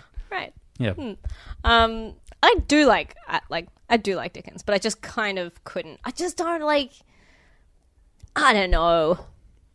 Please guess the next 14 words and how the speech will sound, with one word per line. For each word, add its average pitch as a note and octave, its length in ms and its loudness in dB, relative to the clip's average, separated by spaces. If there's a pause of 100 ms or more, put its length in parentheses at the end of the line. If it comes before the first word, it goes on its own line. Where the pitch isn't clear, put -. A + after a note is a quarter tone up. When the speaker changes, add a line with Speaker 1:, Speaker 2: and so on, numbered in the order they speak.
(160)
Speaker 1:
I - 80 -8
just A3 160 -8
can't F3+ 260 -4
quite - 180 -4
be - 100 -16
fucked - 340 -16
with - 120 -18
that - 140 -10
kind - 180 -16
of F#3 60 -14
stuff - 260 -16
anymore. F#2+ 440 -16 (200)
Like, F2+ 320 -12
using E3 520 -14